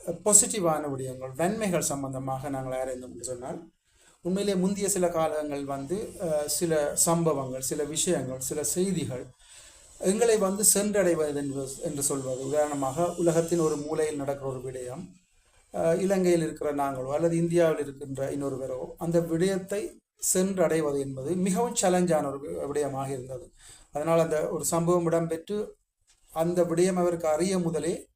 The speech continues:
இன்னும் பல சம்பவங்கள் நடந்திருக்கும். அதனால வந்து அந்த உடனடி இன்ஸ்டன்ட் மெசே-, மெசேஜ் என்ற விஷயம் வந்து இல்லாம போனது.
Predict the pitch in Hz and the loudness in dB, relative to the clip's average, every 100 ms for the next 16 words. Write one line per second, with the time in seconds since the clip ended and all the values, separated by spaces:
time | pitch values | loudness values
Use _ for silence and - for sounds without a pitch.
0 | _ 208 226 262 247 196 180 175 170 165 | _ -6 -4 0 2 4 4 4 4 2
1 | 185 160 135 131 - - _ _ _ _ | 2 0 -2 -6 -14 -20 _ _ _ _
2 | 143 180 180 170 151 147 196 233 165 143 | -2 2 2 2 0 -4 -6 -6 -4 -4
3 | 147 165 208 226 202 170 - - 185 - | -4 2 2 2 2 0 -2 0 2 4
4 | 240 208 175 185 175 160 165 196 170 160 | 4 2 0 0 0 0 0 2 0 -2
5 | 147 143 160 143 139 143 226 - 185 175 | -2 -2 -2 -4 -6 -8 -8 -8 -2 2
6 | 160 147 135 131 123 | 2 0 -6 -10 -12